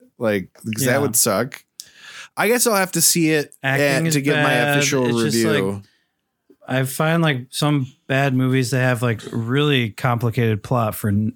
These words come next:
Speaker 2: just 'cause they think it'll save the story or they'll save the movie somehow
Speaker 1: Hmm.
Speaker 2: by just, like, having a ton of shit
Speaker 1: Well,
Speaker 2: in
Speaker 1: it
Speaker 2: there.
Speaker 1: makes me interested to see it.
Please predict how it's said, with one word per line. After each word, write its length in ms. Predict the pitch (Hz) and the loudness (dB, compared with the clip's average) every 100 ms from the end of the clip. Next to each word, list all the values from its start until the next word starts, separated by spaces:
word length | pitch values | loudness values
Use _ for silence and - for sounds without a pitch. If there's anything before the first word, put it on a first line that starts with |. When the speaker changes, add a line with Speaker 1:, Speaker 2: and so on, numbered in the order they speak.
| _ | _
Speaker 2:
just 300 | - 117 - _ _ _ _ _ - - - - | -4 -2 -2 _ _ _ _ _ -20 -20 -20 -8
'cause 140 | - 120 | -4 0
they 140 | 123 | 0
think 260 | - 120 123 | 0 0 0
it'll 200 | 113 107 | 0 0
save 440 | - 117 113 101 | 0 2 0 0
the 140 | 104 | -2
story 500 | 98 - 110 107 101 | -2 -2 0 0 0
or 180 | 98 104 | 0 0
they'll 140 | 110 113 | 0 0
save 300 | - 117 107 | 0 0 0
the 60 | |
movie 360 | 107 110 104 104 | 0 0 0 -2
somehow 460 | 98 101 101 104 117 _ _ _ _ _ | -2 -2 0 -2 -6 _ _ _ _ _
Speaker 1:
Hmm. 240 | 170 135 104 | -2 0 0
Speaker 2:
by 200 | 113 110 | -2 -2
just, 220 | 101 - | 0 0
like, 220 | 104 95 95 _ - | -2 -2 -6 _ -8
having 260 | 117 110 101 | -2 0 0
a 40 | |
ton 240 | 98 113 101 | 0 0 -2
of 80 | |
shit 160 | - 120 | -2 -2
Speaker 1:
Well, 100 | 147 | 0
Speaker 2:
in 40 | 156 | 0
Speaker 1:
it 20 | |
Speaker 2:
there. 60 | 156 | 0
Speaker 1:
makes 260 | 185 208 | 0 0
me 160 | 254 208 | 0 0
interested 460 | 190 180 151 165 127 | 0 0 0 0 0
to 60 | |
see 260 | 110 - 127 | 0 2 2
it. 220 | 107 90 | 0 -2